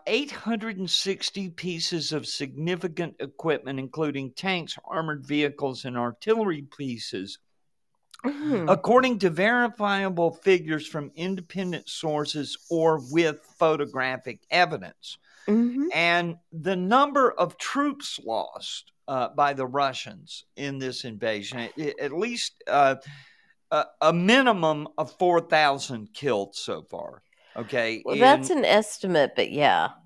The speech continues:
Speaker 1: Yeah, yeah. Well, that's the, the lowball estimate three days ago was thirty-five hundred.
Speaker 2: Mm-hmm.
Speaker 1: Okay, and, and so, uh,
Speaker 2: That's
Speaker 1: at
Speaker 2: a
Speaker 1: two,
Speaker 2: lot of
Speaker 1: yeah,
Speaker 2: people
Speaker 1: well,
Speaker 2: in
Speaker 1: two
Speaker 2: modern
Speaker 1: weeks into
Speaker 2: warfare.
Speaker 1: it, they're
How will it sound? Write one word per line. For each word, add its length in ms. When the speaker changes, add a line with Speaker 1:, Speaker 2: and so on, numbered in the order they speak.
Speaker 1:
Yeah, 460
yeah. 160
Well, 540
that's 400
the, 240
the 220
lowball 760
estimate 800
three 300
days 440
ago 360
was 300
thirty-five 760
hundred. 460
Speaker 2:
Mm-hmm. 140
Speaker 1:
Okay, 400
and, 460
and 220
so, 440
uh, 280
Speaker 2:
That's 240
Speaker 1:
at 80
Speaker 2:
a 120
Speaker 1:
two, 240
Speaker 2:
lot 420
of 180
Speaker 1:
yeah, 200
Speaker 2:
people 160
Speaker 1:
well, 140
Speaker 2:
in 80
Speaker 1:
two 100
Speaker 2:
modern 220
Speaker 1:
weeks 280
into 200
Speaker 2:
warfare. 120
Speaker 1:
it, 140
they're 180